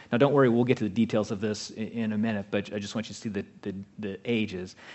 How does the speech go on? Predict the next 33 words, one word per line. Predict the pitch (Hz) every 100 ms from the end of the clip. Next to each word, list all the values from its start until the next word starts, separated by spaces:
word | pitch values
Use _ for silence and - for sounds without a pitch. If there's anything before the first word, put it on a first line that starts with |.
| -
Afterwards, | 139 147 139 131 127
his | 127 117
brother | 127 147
came | 151 175 170
forth | 139 131 143 127
with | 120 127
hi-, | 123 123
his | 123 127
hand | 107 110
holding, | 101 117 123 120 - - - - -
uh, | - 113 110
on | 120 117 117
to | -
Esau's | 117 117 123 120 127 127
heel. | 107 101 98 101 - -
So | - 123 113 113 120 -
his | 123 110 104
name | 117 117 123
was | 117 117
called | - 117 117
Jacob, | - 101 98 110 104
and | 104 104
Isaac | 117 120 131 110
was | 104
sixty | - - 196 - -
years | 120 98 104 98
old | 101 92 87 117 - - -
when | 107
she | 104 - 117
gave | 110 104 98
birth | 120 117 - -
to | 101
them. | 87 71